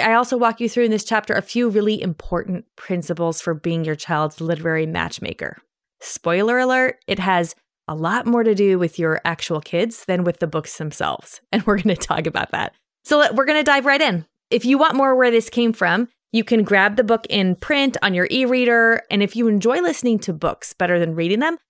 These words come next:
that's actually my preference. I'm a voracious reader with my eyes, but I even,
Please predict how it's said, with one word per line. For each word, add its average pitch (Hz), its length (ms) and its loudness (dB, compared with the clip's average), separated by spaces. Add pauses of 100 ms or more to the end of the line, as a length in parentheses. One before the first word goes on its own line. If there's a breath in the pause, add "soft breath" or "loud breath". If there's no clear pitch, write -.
(140)
that's 349 160 4
actually 302 260 2
my 190 220 4
preference. 160 420 -4
I'm 233 120 2
a 190 180 0 (200)
voracious 233 440 2
reader 214 200 4
with 202 160 0
my - 160 0
eyes, 180 200 0
but 165 120 -4
I 156 200 -2
even, 202 520 -2